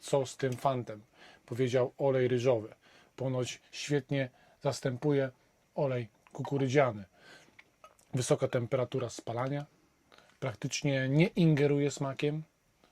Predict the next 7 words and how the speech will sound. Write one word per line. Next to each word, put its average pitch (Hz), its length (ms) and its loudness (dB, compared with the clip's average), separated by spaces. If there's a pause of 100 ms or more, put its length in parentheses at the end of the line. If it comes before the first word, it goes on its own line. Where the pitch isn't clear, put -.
(160)
więc 143 200 2
dodajemy 143 380 2 (120)
czterdzieści 135 580 -2
mililitrów 120 600 0 (340)
do 135 200 0
naszego 127 400 -2
jajka”. 110 360 -2